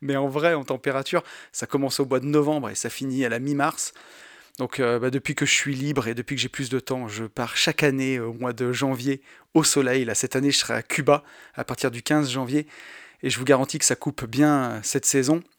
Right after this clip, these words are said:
Mais justement, l'hiver dure longtemps, on est en manque de vitamine D, on est en manque de plein de choses.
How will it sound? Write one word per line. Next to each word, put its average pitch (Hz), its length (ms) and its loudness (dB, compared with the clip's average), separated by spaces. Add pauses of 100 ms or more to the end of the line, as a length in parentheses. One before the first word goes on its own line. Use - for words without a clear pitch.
(640)
Mais 131 280 0
justement, 151 420 4
l'hiver 135 380 4
dure 123 180 -4
longtemps, 127 320 0
on 143 160 0
est 113 60 -4
en 120 80 -2
manque 147 240 2
de 143 80 2
vitamine 143 500 4
D, 151 180 6
on 139 120 0
est 127 40 -2
en 131 80 0
manque 139 200 0
de 127 80 0
plein 156 180 2
de 147 60 0
choses. 156 300 2